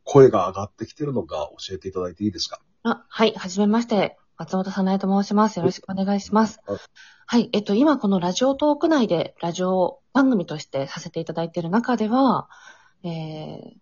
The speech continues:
Speaker 2: 一番多いのは家庭の悩みかなと、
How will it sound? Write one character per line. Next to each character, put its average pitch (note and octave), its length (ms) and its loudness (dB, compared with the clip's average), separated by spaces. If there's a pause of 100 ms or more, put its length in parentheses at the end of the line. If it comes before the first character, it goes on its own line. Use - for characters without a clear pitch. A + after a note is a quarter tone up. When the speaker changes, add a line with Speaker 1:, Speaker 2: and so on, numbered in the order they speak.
(460)
Speaker 2:
一 G3 180 -2
番 B3 160 4
多 D4+ 60 6
い - 20 6
の C4 100 6
は E3 80 2
家 B3+ 460 0
庭 - 20 -4
の C4+ 300 2 (320)
悩 G3 180 4
み G#3+ 300 0 (160)
か - 120 -10
な F#3 200 2
と、 D3 260 -6